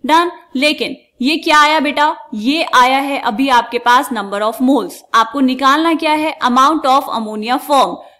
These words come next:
तो कैसे निकालेंगे? देखो, हमें पता है फॉर्मूला, number of moles का फॉर्मूला क्या होता है बेटा? Number of moles is equals to mass divide by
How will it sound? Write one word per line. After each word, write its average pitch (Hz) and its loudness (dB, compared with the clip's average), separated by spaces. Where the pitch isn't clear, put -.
तो 302 -4
कैसे 302 -2
निकालेंगे? 285 0
देखो, 233 -6
हमें 311 0
पता 285 0
है 311 0
फॉर्मूला, 226 -2
number 262 2
of 339 2
moles 311 -2
का 320 -2
फॉर्मूला 311 0
क्या 294 -2
होता 285 -2
है 285 -2
बेटा? 285 -2
Number 247 -2
of 330 0
moles 269 -4
is 294 -2
equals 233 -6
to 190 -8
mass 240 0
divide 233 0
by 208 2